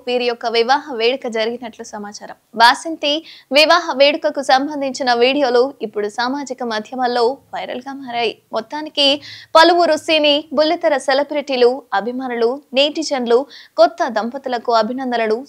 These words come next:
శుభాకాంక్షలు తెలియజేస్తున్నారు. అయితే పవన్ కళ్యాణ్ అదేవిధంగా వాసంతిలది ప్రేమ వివాహం. గతేడాది డిసెంబర్లో వాసంతి, పవన్ల నిశ్చితార్థం ఇదే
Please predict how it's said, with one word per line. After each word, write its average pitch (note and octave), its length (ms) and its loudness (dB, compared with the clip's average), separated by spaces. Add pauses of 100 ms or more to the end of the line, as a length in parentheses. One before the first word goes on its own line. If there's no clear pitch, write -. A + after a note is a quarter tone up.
శుభాకాంక్షలు B3+ 720 -8
తెలియజేస్తున్నారు. A3 680 -8 (220)
అయితే D4+ 220 4 (460)
పవన్ E4+ 340 8
కళ్యాణ్ E4+ 400 6 (120)
అదేవిధంగా C#4+ 520 4 (160)
వాసంతిలది C4 720 -2 (220)
ప్రేమ C4 400 -2
వివాహం. G#3+ 360 -4 (200)
గతేడాది C#4 500 -2 (100)
డిసెంబర్లో C#4+ 520 2 (100)
వాసంతి, C#4+ 460 4 (160)
పవన్ల C4 420 2
నిశ్చితార్థం B3+ 580 0 (440)
ఇదే C#4+ 180 6